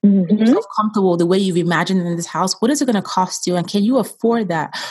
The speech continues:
Speaker 2: Are you gonna move into this house and start eating ramen noodles and sleeping on the floor and
Speaker 1: Mm-hmm.
Speaker 2: nobody can come see you because you
Speaker 1: Mm-hmm.
Speaker 2: can't afford to furnish it? The other thing is you also want to keep key considerations in mind. So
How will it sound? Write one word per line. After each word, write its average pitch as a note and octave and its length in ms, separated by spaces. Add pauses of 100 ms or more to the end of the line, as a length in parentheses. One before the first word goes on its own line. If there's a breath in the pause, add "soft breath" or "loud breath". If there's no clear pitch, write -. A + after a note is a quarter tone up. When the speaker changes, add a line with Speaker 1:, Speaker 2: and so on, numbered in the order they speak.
(180 loud breath)
Speaker 2:
Are F3 60
you A#3+ 120
gonna C#4+ 160
move A#3+ 240
into G#3 160
this G3 180
house F#3 320
and F#3 180
start G3+ 280
eating F#3+ 240
ramen F3 380
noodles E3+ 460
and D#3+ 160
sleeping F#3+ 360
on G3 80
the A3 100
floor G3 380
and B3+ 140
Speaker 1:
Mm-hmm. B3 100
Speaker 2:
nobody F#4+ 260
can - 100
come A3 140
see G#3+ 300
you F3+ 140
because E3+ 520
you G3 60
Speaker 1:
Mm-hmm. G3+ 120
Speaker 2:
can't C#4 120 (100)
afford C#5+ 200
to - 60 (120)
furnish F3+ 320
it? C#4 140 (580 loud breath)
The - 120
other D#4 220
thing G#3 380
is E3 280 (460)
you A#3 200
also C4 320
want G#3 340
to F#3+ 320 (1120)
keep B3 260
key B3 240
considerations F#3 680
in F3 160
mind. E3+ 340
So F3 340